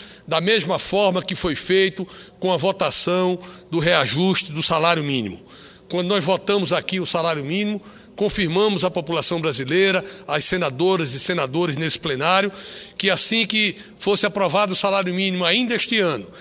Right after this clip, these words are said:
a presidenta Dilma editaria uma medida provisória para que essa correção da tabela de imposto de renda pudesse beneficiar também os contribuintes brasileiros já a partir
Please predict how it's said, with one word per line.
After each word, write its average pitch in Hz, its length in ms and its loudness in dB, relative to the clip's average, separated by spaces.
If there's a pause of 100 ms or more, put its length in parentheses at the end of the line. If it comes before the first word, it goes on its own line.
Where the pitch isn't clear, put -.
(260)
a 139 80 -6
presidenta 170 460 -2
Dilma 196 320 -2
editaria 180 460 -2
uma 185 100 -2
medida 175 320 -2
provisória 170 600 0 (380)
para 190 180 2
que 202 140 0
essa 190 160 0
correção 185 560 0
da 180 80 -2
tabela 170 360 -2
de 160 60 -4
imposto 165 360 -2
de 139 40 -2
renda 190 300 0 (380)
pudesse 185 400 -2
beneficiar 185 500 0
também 185 480 0 (420)
os 165 200 -4
contribuintes 170 800 -2
brasileiros 165 640 -2 (220)
já 190 260 2
a 180 40 2
partir 175 540 -2